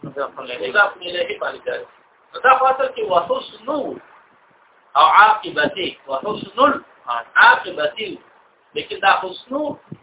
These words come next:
Speaker 2: دا دلته حذف شوی دی، د هغې په ځای باندې لام راغلی دی. او د دې حسن اعراب چې دی، دا په چا باندې جاري شوی دی؟ په عاقبتو باندې. للمتقین او لپاره خبر ورکړي. والصلاة او رحمت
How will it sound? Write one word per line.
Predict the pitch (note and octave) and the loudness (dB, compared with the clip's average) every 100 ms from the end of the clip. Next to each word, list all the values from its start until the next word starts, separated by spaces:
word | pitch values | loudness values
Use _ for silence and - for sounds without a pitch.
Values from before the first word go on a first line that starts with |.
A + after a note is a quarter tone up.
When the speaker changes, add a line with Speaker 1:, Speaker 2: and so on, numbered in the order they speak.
| - _ - | -20 _ 2
Speaker 2:
دا | G3 F#3+ - | 4 6 4
دلته | C4 A#3+ G3 | 0 0 -2
حذف | G3 F#3+ | -2 -6
شوی | - C#4+ | -6 0
دی، | C4+ A#3 | 2 2
د | |
هغې | G#3 A3 G3 | -2 -6 -12
په | F#3+ | -14
ځای | G#3+ | -6
باندې | G3 F3 | -4 -2
لام | D3+ F3 - | 2 4 2
راغلی | C3 - - - | -4 -8 -14 -20
دی. | _ _ _ _ _ _ | _ _ _ _ _ _
او | D#3 | -6
د | - F#3 | -4 -6
دې | F#3+ D3+ | -8 -10
حسن | D#3 - D4 B3 | -14 -10 -6 0
اعراب | A3 B3 B3+ | 4 4 4
چې | A3+ | -2
دی، | G#3+ | -4
دا | A3+ | -2
په | A3 - | -4 -2
چا | B3 A#3 | 0 0
باندې | A#3 G#3 | -2 -4
جاري | G#3+ G#3+ | -4 -4
شوی | A#3 A3 | -8 -4
دی؟ | B3+ C4 _ _ _ - | -6 -6 _ _ _ -10
په | - | 4
عاقبتو | D3+ - - C#3 - - | 6 6 0 -8 -10 -12
باندې. | - - _ _ _ _ _ _ _ - - | -18 -20 _ _ _ _ _ _ _ -14 -10
للمتقین | - B3+ A#3 G#3+ G#3+ - A#3+ | -6 -4 -6 -8 -8 -8 -6
او | G#3 | -4
لپاره | G3 F3 F#3 E3+ | -4 -2 -2 -4
خبر | D#3 E3 | -4 -2
ورکړي. | E3 C3 - _ - - _ _ _ _ _ _ _ - - | -2 -4 -8 _ -20 -20 _ _ _ _ _ _ _ -12 -6
والصلاة | F#3 - A3 A#3+ A#3+ | -4 -2 4 4 4
او | A3+ G#3+ | 0 -4
رحمت | G3 - A3 | -4 -6 -10